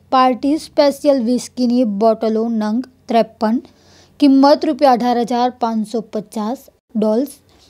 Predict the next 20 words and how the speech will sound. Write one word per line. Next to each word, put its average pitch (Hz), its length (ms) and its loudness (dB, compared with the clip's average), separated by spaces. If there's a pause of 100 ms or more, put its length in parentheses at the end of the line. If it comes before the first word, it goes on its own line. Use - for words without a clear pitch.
(140)
નંગ 226 340 2
એક, 240 280 2 (360)
વ્હિસ્કીની 277 720 4
બોટલો 254 540 2
નંગ 220 340 -2
સાત, 220 380 -4 (720)
કિંમત 277 500 4
રૂપિયા 233 520 0
બે 240 120 2
હજાર 247 460 4 (160)
છસો 240 320 -4
પચીસ, 226 580 -6 (580)
કેજી 247 340 4
રોમિયો 220 580 2 (280)
એકસો 269 380 2
એંસી 277 520 0 (200)
એમ 247 240 2
એલ 233 160 4
ક્વાટરિયાના 214 840 -4
નંગ 208 300 -4